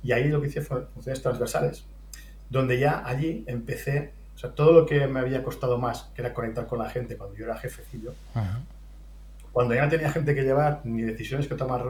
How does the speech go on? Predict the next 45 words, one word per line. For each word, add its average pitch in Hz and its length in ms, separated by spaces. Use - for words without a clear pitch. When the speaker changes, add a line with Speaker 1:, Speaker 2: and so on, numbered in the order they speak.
Speaker 1:
sobre, 113 400
ni 113 100
aumentos 120 380
de 123 60
salario, 123 600
ni 113 100
promociones, 117 1000
ni 110 340
nada 113 320
te 117 100
va 113 240
a 110 40
re-, 110 160
eh, 113 340
la - 80
gente 127 220
empezó 139 300
a 147 140
acercarse - 440
a - 20
mí, 139 160
¿sabes? 123 180
Entonces, 113 300
pe-, 117 200
lo 113 160
que 110 140
yo 127 360
sí, - 180
sí - 480
creo 143 260
que, 107 340
que - 100
tengo, 123 320
de, 98 180
de, - 60
de - 80
verdad, 104 220
que 113 60
soy 110 140
una 104 60
persona 110 240
acogedora, 120 460
tal 117 100
y 117 40
cual, 135 160